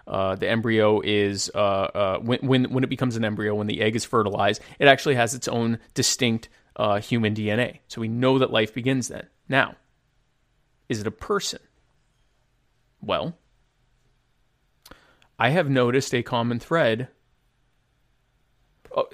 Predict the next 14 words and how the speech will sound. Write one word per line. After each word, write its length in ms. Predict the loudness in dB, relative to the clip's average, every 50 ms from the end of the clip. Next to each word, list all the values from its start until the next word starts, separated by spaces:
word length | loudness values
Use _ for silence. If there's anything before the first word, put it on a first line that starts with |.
| -14 -6
so 240 | -2 0 0 0 -2 -6
the, 140 | -8 -8 -4
the 140 | -2 -2 0
question 360 | 4 4 4 4 4 4 4
of, 180 | 4 4 4 2
let's 260 | 0 0 0 -2 -10 -10
step 260 | -10 -6 -2 -2 0
back. 200 | 2 0 -2 -2
The 80 | -4 -4
question 300 | 0 0 0 0 0 -4
of 100 | -2 0
when 180 | 0 0 0 0
personhood 460 | 0 -2 -2 -2 -4 -4 -4 -4 -4
begins. 460 | -4 -4 -4 -4 -6 -8 -14 -18 -20